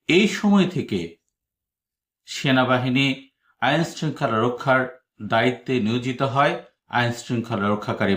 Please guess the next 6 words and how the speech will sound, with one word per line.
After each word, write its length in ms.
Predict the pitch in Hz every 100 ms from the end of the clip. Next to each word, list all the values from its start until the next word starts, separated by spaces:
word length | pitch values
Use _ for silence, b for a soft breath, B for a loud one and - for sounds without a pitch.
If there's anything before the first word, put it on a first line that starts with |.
| 98
বাহিনীগুলোর 580 | 98 107 104 117 151 175 - - -
সঙ্গে। 440 | - 101 90 80 76 _ _ _ B B B B
তাদের 280 | 131 131 -
সঙ্গে 280 | 127 123 123 120 - - -
সহযোগী 440 | 143 135 131 123 127
হিসেবে 280 | 120 101